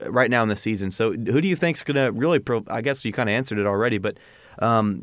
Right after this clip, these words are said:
just with the matchups here, you've got a really good Oklahoma State defense who's probably better than their offense. You've got a really good, um, Oklahoma offense who's probably better than their defense, right? So,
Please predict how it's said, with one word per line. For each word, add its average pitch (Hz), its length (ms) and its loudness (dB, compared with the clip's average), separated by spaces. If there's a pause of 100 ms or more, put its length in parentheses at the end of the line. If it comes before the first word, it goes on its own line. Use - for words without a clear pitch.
just 165 220 2
with 202 140 2
the 117 60 2
matchups 113 500 0
here, 104 200 4
you've 117 240 0
got 127 180 4
a 110 60 4
really 147 280 2
good 139 140 2
Oklahoma 131 380 0
State 107 240 0
defense 110 580 -2 (380)
who's 123 180 -2
probably 123 300 2
better 104 220 0
than 101 160 -2
their 98 160 -2
offense. 143 420 0
You've 104 120 -8
got 107 140 0
a 101 40 2
really 110 220 2
good, 101 280 -2 (520)
um, - 200 -8
Oklahoma 123 500 4
offense 117 380 2
who's 117 140 -6
probably 160 260 -2
better 120 260 0
than 107 180 0
their 98 120 0
defense, 110 540 -4
right? 107 200 -4
So, 110 300 -2